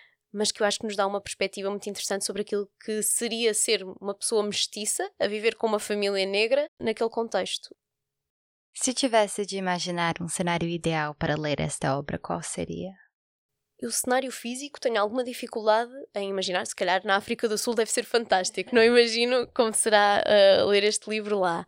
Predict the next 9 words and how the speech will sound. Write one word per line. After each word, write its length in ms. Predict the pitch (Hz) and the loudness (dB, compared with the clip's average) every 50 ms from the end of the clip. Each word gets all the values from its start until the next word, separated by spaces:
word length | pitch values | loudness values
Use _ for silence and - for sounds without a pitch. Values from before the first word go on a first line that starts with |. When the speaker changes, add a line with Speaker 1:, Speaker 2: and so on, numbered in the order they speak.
| _ _ _ _ _ _ _ _ _ - | _ _ _ _ _ _ _ _ _ -20
Speaker 1:
Mas 680 | - 190 214 226 226 220 202 185 175 180 - - - - - | -10 -6 0 2 4 4 4 2 2 0 0 -2 -2 -4 -4
eu 100 | 214 214 | -4 -4
diria 280 | 202 214 226 240 247 | -4 -4 -4 -4 -6
que 180 | 240 - - 220 | -6 -6 -6 -4
em 200 | 208 196 190 196 | -2 -2 -2 -2
termos 320 | 190 262 233 226 220 208 202 | -2 -2 -2 -2 -4 -6 -6
de 100 | 202 - | -6 -6
cenário 320 | - - - 208 208 208 | -4 -2 -2 -2 -2 -2
temporal 640 | - - 208 202 196 - 202 185 180 165 170 185 240 | -4 -4 -6 -6 -4 -6 0 2 2 2 2 0 -6